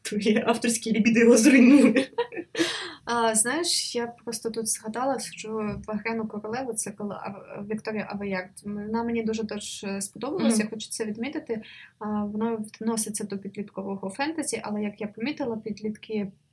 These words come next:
Speaker 2: гірше його сприймають,
Speaker 1: Мгм.
Speaker 2: ніж коли ти читаєш доросле. Тому що там дуже класно прописаний світ, теж боротьба за ресурси там
Speaker 1: Мгм.
Speaker 2: було. А, там дуже класно показано цю, е, прошарки населення.
Speaker 1: Мгм.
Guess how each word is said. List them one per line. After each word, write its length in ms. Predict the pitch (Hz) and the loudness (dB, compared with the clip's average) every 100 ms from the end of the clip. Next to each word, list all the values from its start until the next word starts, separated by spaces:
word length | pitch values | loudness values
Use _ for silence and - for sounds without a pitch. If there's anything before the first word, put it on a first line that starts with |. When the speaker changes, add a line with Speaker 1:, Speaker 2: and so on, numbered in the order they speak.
| _ - | _ -4
Speaker 2:
гірше 340 | 220 220 - | 0 0 -2
його 180 | 185 185 | -4 -4
сприймають, 640 | - - 220 311 381 269 | -6 -6 -4 -2 -2 -2
Speaker 1:
Мгм. 100 | 240 | 0
Speaker 2:
ніж 200 | 220 185 | 2 2
коли 300 | - 214 269 | 0 -2 -2
ти 140 | 262 196 | -2 -6
читаєш 420 | - - 214 208 | -8 -6 -6 -6
доросле. 400 | 190 156 - 196 | -8 -8 -10 -12
Тому 220 | 202 214 | -8 -6
що 140 | 220 214 - - - | -4 -6 -10 -16 -14
там 200 | - 240 | -4 -2
дуже 180 | 233 226 | -2 -4
класно 320 | 226 220 214 | -2 -2 -4
прописаний 460 | 208 202 208 - 196 | -8 -10 -10 -6 -4
світ, 380 | 196 262 359 - | -4 -4 -6 -6
теж 300 | 233 214 - | -4 -4 -4
боротьба 340 | - 208 214 | -8 -6 -4
за 140 | 208 190 | -4 -4
ресурси 580 | 202 - 208 196 - 262 330 _ | -6 -6 -6 -6 -6 -6 -12 _
там 120 | 208 | -4
Speaker 1:
Мгм. 180 | 220 196 | -2 -2
Speaker 2:
було. 300 | 247 262 302 - - - | -2 -6 -8 -12 -20 -12
А, 380 | - 226 226 214 214 | -4 0 0 -2 -2
там 380 | 233 233 233 214 - | 0 0 0 -4 -4
дуже 320 | 214 240 233 | -4 -4 -4
класно 420 | 226 220 220 220 | -2 -2 -2 -6
показано 840 | 208 214 220 - 214 208 208 190 202 | -8 -6 -4 -2 -2 0 0 -4 -6
цю, 400 | 214 - 202 196 185 - | -10 -6 -4 -4 -6 -8
е, 40 | 202 202 202 196 196 190 | -8 -8 -6 -4 -4 -4
прошарки 500 | 233 226 185 190 226 | -6 -4 -6 -8 -6
населення. 540 | 226 - 254 269 294 | -4 -4 -4 -4 -2
Speaker 1:
Мгм. 220 | 311 240 | -2 0